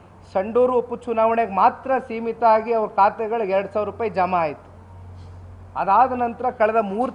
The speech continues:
ತಿಂಗಳಿಂದ ನಾಲ್ಕು ತಿಂಗಳಿಂದ ಇಲ್ಲಿವರೆಗೂ ಎರಡರ, ಎರಡು ಸಾವಿರ ರೂಪಾಯಿ ಗೃಹಲಕ್ಷ್ಮಿ ಯೋಜನೆ ಹೆಣ್ಣು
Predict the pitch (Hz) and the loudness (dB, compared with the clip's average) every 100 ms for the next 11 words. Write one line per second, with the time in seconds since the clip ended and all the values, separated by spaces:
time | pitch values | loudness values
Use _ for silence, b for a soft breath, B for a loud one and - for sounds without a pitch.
0 | 254 240 240 233 233 208 220 226 - 220 | -6 -6 -4 2 2 4 2 2 -2 -8
1 | 220 226 226 190 208 226 220 214 240 190 | -6 -2 -2 -4 -4 -2 -2 -2 -2 -2
2 | 196 202 214 190 185 196 - 220 214 226 | -4 -4 -6 -4 -4 -6 -6 -6 -6 -10
3 | 196 208 220 208 - 214 202 180 143 156 | -6 -4 -4 -6 -10 -8 -8 -8 -10 -10
4 | 202 B B B - 185 220 | -12 B B B -10 -8 -4